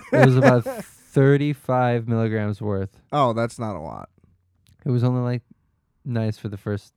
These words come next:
Speaker 2: I ate,
Speaker 1: six
Speaker 2: like,
Speaker 1: hours.
Speaker 2: one fifty before I got on the train to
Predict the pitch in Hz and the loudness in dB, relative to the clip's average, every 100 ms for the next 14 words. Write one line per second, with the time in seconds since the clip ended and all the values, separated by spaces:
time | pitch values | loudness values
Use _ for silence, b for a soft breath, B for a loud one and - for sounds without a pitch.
0 | - 127 156 139 131 113 98 95 92 123 | -4 0 0 2 -2 -2 -6 -6 -8 -6
1 | 127 135 - 135 127 127 113 110 - 117 | -4 -4 -6 -8 -8 -8 -10 -10 -8 -8
2 | 113 110 110 107 104 - 110 107 104 98 | -6 -8 -10 -10 -14 -12 -12 -10 -12 -12
3 | 90 | -14